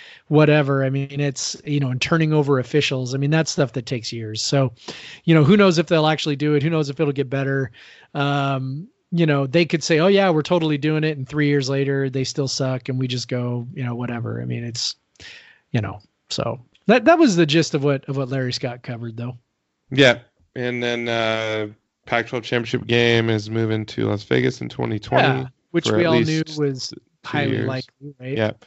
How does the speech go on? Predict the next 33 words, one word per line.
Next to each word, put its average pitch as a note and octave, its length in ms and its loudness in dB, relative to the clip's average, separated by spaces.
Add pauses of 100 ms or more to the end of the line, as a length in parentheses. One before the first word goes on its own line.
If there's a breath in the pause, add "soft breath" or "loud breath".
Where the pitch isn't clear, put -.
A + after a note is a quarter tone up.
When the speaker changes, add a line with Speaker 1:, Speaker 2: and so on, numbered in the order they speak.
(560 soft breath)
Speaker 2:
Uh, A#2+ 140 -4
well, C3+ 200 0
it C#3 60 4
was C3+ 200 0
initially D#3 360 -2
reported A#2+ 440 -2
that A#2 120 -2
it A2+ 40 -2
would G#2+ 120 -6
be A2 160 -4
in G#2+ 100 -6
L G2+ 280 -6
A A2 420 -4
in F#2+ 120 -16
twenty G2 260 -10
twenty, F#2+ 500 -8
Speaker 1:
Yeah, D3 100 -2
that D3+ 80 -4
Speaker 2:
and F3 80 -2
Speaker 1:
was, - 100 -8
Speaker 2:
that, E3 80 -2
Speaker 1:
like, C#3+ 100 -6 (120)
two - 160 -10
nights D3+ 300 -6
ago. A#2+ 180 -10 (180)
<laughs> - 200 -18
Speaker 2:
and A#2 160 2
that, A#2 240 4
but A2 220 0
it's - 260 -10
twenty C3+ 380 -4
twenty B2+ 320 -4
and G#2+ 120 -6